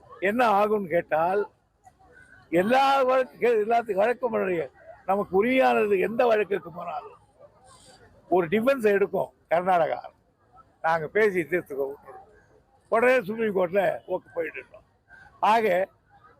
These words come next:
அது எல்லாத்தையும் இழுக்குமே தவிர முடியாது. உதாரணத்துக்கு ஒன்று சொல்றேன், இப்போ தென்மனை ஆற்றுல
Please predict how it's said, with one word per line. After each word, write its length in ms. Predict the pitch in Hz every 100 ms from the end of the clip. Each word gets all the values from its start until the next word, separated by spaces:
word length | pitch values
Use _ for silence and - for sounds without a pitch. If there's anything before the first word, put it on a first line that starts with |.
| _ -
அது 160 | 196 262 277 254 - - _ 170
எல்லாத்தையும் 460 | 208 233 269 277 214
இழுக்குமே 380 | 262 240 262 226 202
தவிர 240 | 185 190 240 190
முடியாது. 320 | 208 190 - - _ _ -
உதாரணத்துக்கு 500 | 190 220 220 202 175
ஒன்று 160 | 156 147
சொல்றேன், 300 | 165 165 131 - _ _ _ _ _ 196
இப்போ 200 | - 247 196 196 220 294 - 277 _ _ - _ _ _ _ _ _ _ -
தென்மனை 400 | 208 269 277 254
ஆற்றுல 240 | 214 190